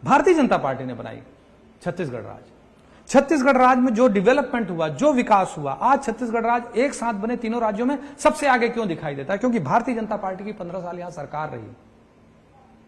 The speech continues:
और उसने वो stability दी। देख लीजिए, बाकी राज्य राजनीतिक तौर पर उतने स्थिर दिखाई नहीं देते हैं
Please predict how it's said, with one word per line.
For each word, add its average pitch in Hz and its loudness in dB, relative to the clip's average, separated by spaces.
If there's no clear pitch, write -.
और 302 4
उसने 302 0
वो 320 2
stability 262 4
दी। 175 -2
देख 247 -2
लीजिए, 269 -2
बाकी 214 -4
राज्य 247 -4
राजनीतिक 254 2
तौर 269 4
पर 269 0
उतने 254 0
स्थिर 294 -4
दिखाई 175 -6
नहीं 123 -10
देते 113 -16
हैं 110 -20